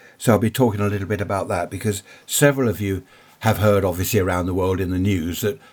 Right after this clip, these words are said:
we here in Britain are experiencing or enduring or whatever, some kind of winter of discontent. And you've asked about the last winter of <laughs> discontent, which, yeah, was seventy-eight seventy-nine, the winter of,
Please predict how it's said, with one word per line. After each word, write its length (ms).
we 300
here 340
in 160
Britain 360
are 300
experiencing 960
or 180
enduring 600
or 80
whatever, 400
some 320
kind 320
of 100
winter 440
of 120
discontent. 920
And 220
you've 160
asked 400
about 420
the 100
last 380
winter 320
of 100
<laughs> 80
discontent, 1000
which, 300
yeah, 140
was 220
seventy-eight 720
seventy-nine, 840
the 80
winter 480
of, 340